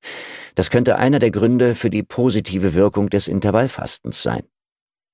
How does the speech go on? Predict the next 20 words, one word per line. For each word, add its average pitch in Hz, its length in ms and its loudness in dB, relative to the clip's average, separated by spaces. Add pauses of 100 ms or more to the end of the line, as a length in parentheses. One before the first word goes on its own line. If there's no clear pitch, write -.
Ich - 140 0
gehe 131 160 4
davon 113 300 2
aus, 113 300 2
dass 104 200 0
sich - 180 -4
unsere 101 420 2
innere 98 420 2
Uhr 101 260 2
durch 95 220 0
das - 180 -2
Fasten - 480 -2
beruhigt 87 560 0 (520)
und - 440 -2
das 82 240 0
zum 78 240 -2
Abschmelzen 101 640 0
des 107 160 0
Körpergewichts - 720 -2
beiträgt. - 520 -6